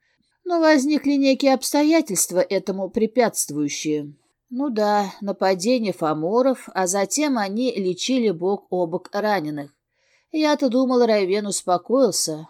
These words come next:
а он и не собирался. «Стой», приказала ему, когда первородный уже поднялся на ноги.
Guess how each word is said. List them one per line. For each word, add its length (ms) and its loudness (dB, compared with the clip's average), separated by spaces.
а 200 -4
он 320 -4
и 120 -10
не 120 -4
собирался. 840 -4
«Стой», 560 -2
приказала 600 0
ему, 300 2
когда 340 -2
первородный 680 -2
уже 280 -2
поднялся 640 -4
на 160 -6
ноги. 400 -8